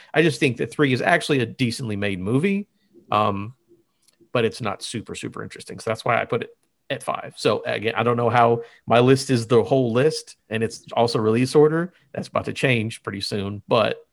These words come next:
that's, that's how I looked at it. I'm like, "Which ones of these movies are the best?" And now where we're at the bottom tier, you know, maybe I'll add fun in a little bit again with Predator two. And then I was like, "Okay, but which is actually the best of these?" So that's how my list went.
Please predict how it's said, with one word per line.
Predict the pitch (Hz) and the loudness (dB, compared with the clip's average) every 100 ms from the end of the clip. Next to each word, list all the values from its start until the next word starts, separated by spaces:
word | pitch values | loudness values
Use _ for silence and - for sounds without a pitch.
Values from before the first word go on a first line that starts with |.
| _ _ _ _ _ | _ _ _ _ _
that's, | 131 131 | 2 2
that's | - 147 - | 4 4 8
how | 139 | 6
I | |
looked | 120 113 107 | 6 4 2
at | 98 | 0
it. | |
I'm | 101 | 0
like, | 104 | 0
"Which | 156 - | 0 0
ones | 202 | -2
of | 196 | -2
these | 190 165 | -4 -2
movies | 147 143 131 | 0 0 0
are | |
the | 107 | -2
best?" | 98 120 95 - - _ - - | 0 0 0 -4 -14 _ -20 -8
And | 110 | -2
now | 120 | 0
where | 135 135 | 2 0
we're | 127 113 | 0 2
at | 120 | 0
the | 113 | -2
bottom | 104 117 127 98 | -2 0 0 -4
tier, | - 101 90 90 90 _ _ _ _ _ _ _ _ _ _ _ _ - | -8 -8 -6 -8 -10 _ _ _ _ _ _ _ _ _ _ _ _ -10
you | 113 | -10
know, | 90 | -8
maybe | 95 107 135 131 127 | -8 -2 0 2 2
I'll | 113 113 | 2 2
add | 113 98 | 0 -2
fun | 113 104 | -2 -2
in | 98 92 | -2 -4
a | |
little | 87 92 87 | -4 -6 -2
bit | 95 92 | -2 -4
again | 87 95 | -6 -6
with | 92 | -4
Predator | 110 92 92 | -4 -2 -4
two. | 90 98 92 | -4 -4 -4
And | 95 | -4
then | 92 | -6
I | |
was | 95 | -6
like, | 98 | -8
"Okay, | 92 95 | -6 -6
but | 95 87 | -6 -6
which | 98 - | -8 -8
is | 92 | -8
actually | - - | -8 -10
the | - | -12
best | 87 - | -12 -14
of | - | -16
these?" | 78 69 | -20 -12
So | - | -2
that's | 156 | 0
how | - | 0
my | 104 | -4
list | 98 110 | -6 -10
went. | - | -14